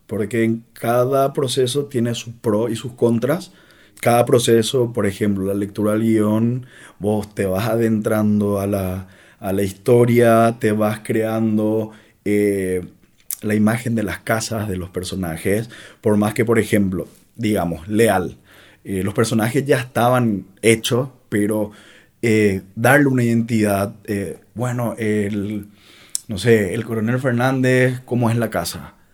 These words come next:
Eh, eh, es un sargento, es un coronel, es un militar, entonces, bueno, ya tiene sus años,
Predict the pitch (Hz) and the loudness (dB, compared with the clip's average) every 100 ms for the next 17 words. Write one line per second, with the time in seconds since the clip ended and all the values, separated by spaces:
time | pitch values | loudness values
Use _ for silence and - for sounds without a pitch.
0 | _ _ _ _ _ _ 87 73 76 95 | _ _ _ _ _ _ -10 -8 -10 -10
1 | 95 92 113 117 123 117 117 - 95 - | -6 -2 0 0 0 -2 -4 -6 -6 0
2 | 131 131 123 117 113 107 107 101 107 127 | 0 0 -2 0 0 -2 -4 -2 0 0
3 | 131 131 110 107 107 107 104 107 104 107 | 2 0 0 -2 -2 -2 0 2 0 2
4 | 131 135 131 120 101 107 104 98 113 107 | 4 4 2 -2 -4 -2 -4 0 0 0
5 | 107 - - - _ - 80 78 - - | -4 -16 -20 -20 _ -8 -6 -8 -12 -2
6 | 104 - 117 117 123 123 160 147 135 131 | 0 4 2 2 4 6 8 6 2 0
7 | 127 | -2